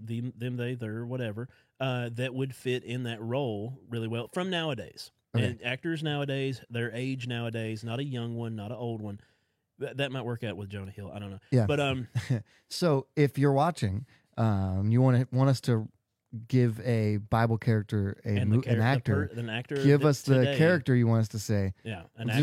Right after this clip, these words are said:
Speaker 1: actor
Speaker 2: if
Speaker 1: today in Hollywood that
Speaker 2: Yeah.
Speaker 1: would play that character well.
Speaker 2: And a few we've already written down, like Moses, Adam and Eve, David and Goliath, Bathsheba,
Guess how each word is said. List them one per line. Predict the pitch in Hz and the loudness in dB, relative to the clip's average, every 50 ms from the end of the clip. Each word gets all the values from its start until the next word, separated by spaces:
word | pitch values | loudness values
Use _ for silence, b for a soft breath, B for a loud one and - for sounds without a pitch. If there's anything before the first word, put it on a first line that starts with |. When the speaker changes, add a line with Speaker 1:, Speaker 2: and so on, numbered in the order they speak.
| 143 151 | 2 2
Speaker 1:
actor | 143 | 0
Speaker 2:
if | 127 | 0
Speaker 1:
today | 151 143 131 131 127 127 127 | 0 -2 -4 -4 -2 -2 -2
in | 123 127 | -4 -4
Hollywood | 117 123 120 113 107 101 98 101 98 98 | -4 -4 -4 -6 -6 -6 -6 -6 -4 0
that | 143 123 | 2 2
Speaker 2:
Yeah. | 113 98 | 2 2
Speaker 1:
would | 107 | 0
play | - 120 110 110 | -4 -6 -6 -6
that | 101 104 101 - | -6 -8 -10 -10
character | - 113 104 101 98 - 98 95 | -10 -10 -10 -10 -10 -10 -10 -10
well. | 87 80 - - | -10 -10 -2 4
Speaker 2:
And | 135 127 | 4 6
a | 123 | 6
few | 107 - 143 151 | 6 6 6 6
we've | 151 147 139 | 6 6 6
already | 143 139 135 135 | 6 6 4 4
written | 131 135 131 127 120 | 4 2 2 4 4
down, | 123 123 120 110 104 92 95 b b b b b b | 4 4 4 2 2 -2 -6 b b b b b b
like | - 107 - | -8 -4 0
Moses, | 113 117 123 131 135 127 120 139 131 127 - - - _ _ - | 4 6 6 6 6 6 4 2 2 2 -2 -6 -16 _ _ -2
Adam | 113 117 113 113 113 | 0 2 2 4 4
and | 113 120 | 6 6
Eve, | 120 117 117 110 110 104 107 | 6 6 6 4 2 0 2
David | 120 110 110 104 107 | 2 4 4 4 2
and | 107 | 2
Goliath, | 104 110 107 104 104 107 107 104 - - | 2 2 2 2 2 2 2 0 -2 -2
Bathsheba, | - 104 101 101 - - - 120 113 104 101 107 101 101 98 98 95 | -2 -2 -2 -2 -4 -4 -4 -2 -2 0 0 0 0 0 -2 -2 -4